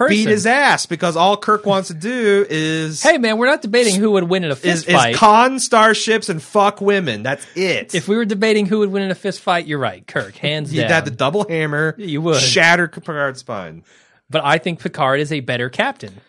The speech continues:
Speaker 1: All right.
Speaker 2: I think he's, he's less liable to fly off the handle and do something reckless that's gonna get his whole crew killed.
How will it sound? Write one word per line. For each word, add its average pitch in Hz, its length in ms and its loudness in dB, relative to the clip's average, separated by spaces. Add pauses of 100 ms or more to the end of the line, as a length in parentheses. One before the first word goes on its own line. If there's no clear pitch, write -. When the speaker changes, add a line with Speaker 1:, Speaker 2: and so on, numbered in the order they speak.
(320)
Speaker 1:
All 139 140 -2
right. 120 340 0
Speaker 2:
I 135 60 2
think 160 180 -6
he's, 175 220 -4
he's 160 320 -8
less 175 260 0
liable 175 240 0
to 156 80 -6
fly 151 320 -2
off 151 160 -2
the 147 80 -8
handle 120 420 -6
and 113 120 -10
do 120 140 -6
something 120 380 -8
reckless 117 360 -6
that's 117 160 -14
gonna 175 160 -6
get 196 100 -2
his 202 100 -4
whole 226 160 -2
crew 226 220 -6
killed. 98 380 -12